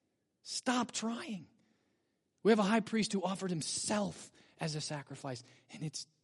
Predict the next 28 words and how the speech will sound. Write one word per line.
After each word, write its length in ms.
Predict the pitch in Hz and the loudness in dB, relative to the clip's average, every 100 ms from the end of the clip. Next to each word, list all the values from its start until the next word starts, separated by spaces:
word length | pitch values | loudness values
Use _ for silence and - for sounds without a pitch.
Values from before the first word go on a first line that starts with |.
| _ | _
done. 400 | - 131 - 87 - _ _ _ _ _ _ _ _ _ _ _ _ _ - | -10 -8 -10 -16 -20 _ _ _ _ _ _ _ _ _ _ _ _ _ -2
And 180 | 156 | 4
now, 280 | 170 208 185 | 6 8 6
as 100 | 139 | 4
we 100 | 160 | 4
live 180 | 160 185 | 6 6
the 100 | 165 | 6
rest 260 | 185 185 175 | 2 2 0
of 80 | |
our 100 | 165 | 0
lives 300 | 156 180 160 | 4 2 2
on 100 | 165 | 0
this 180 | 151 - | 0 0
earth, 200 | 190 160 - - | 0 0 -4 -8
what 200 | 151 190 | 2 6
is 160 | 214 185 | 6 4
he 180 | 202 185 | 6 8
able 280 | 185 180 160 | 8 6 0
to 160 | 165 | -4
do? 420 | 131 160 190 131 - - - _ _ _ - | 0 4 4 2 -2 -18 -20 _ _ _ 0
Because 260 | - 175 | 4 6
he's 160 | 165 - | 4 0
taken 420 | - 202 202 180 | 2 4 4 0
on 360 | 180 175 185 185 | 0 0 0 -2
our 200 | 160 170 | -2 -2
humanity. 720 | 165 - 165 156 165 151 135 127 - - - | -4 -4 -2 0 0 0 -2 -4 -10 -20 0
He's 260 | 196 175 | 4 8
able, 480 | 180 220 165 135 | 10 10 8 4